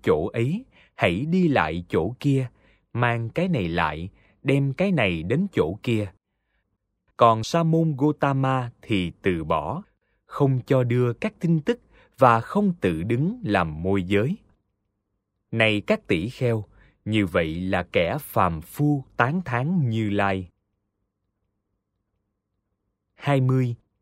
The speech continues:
Trong khi một số sa môn, bà la môn, dầu đã dùng các món ăn do tín thí cúng dường, vẫn còn sống lừa đảo,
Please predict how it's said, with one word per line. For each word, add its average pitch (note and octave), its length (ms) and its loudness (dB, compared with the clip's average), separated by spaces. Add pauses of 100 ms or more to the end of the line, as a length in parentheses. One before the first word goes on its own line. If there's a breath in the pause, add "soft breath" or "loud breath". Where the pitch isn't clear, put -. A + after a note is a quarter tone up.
(1400)
Trong E3+ 180 8
khi C#3+ 340 4
một A2 280 0
số E3 320 -2
sa B2+ 220 2
môn, A#2 340 -2 (160)
bà A#2+ 180 6
la E3 180 2
môn, E3 360 2 (260 soft breath)
dầu G2+ 320 6
đã F#2 120 2
dùng G2+ 460 0
các D#3+ 180 2
món D3+ 280 0
ăn A#2+ 320 -2 (140)
do G#2 300 2
tín C#3+ 340 -2
thí C#3 400 0
cúng D#3 280 0
dường, F2 320 0 (520 soft breath)
vẫn A2+ 280 2
còn G2 220 4
sống E3+ 440 -4
lừa A2+ 340 2
đảo, E2 460 -2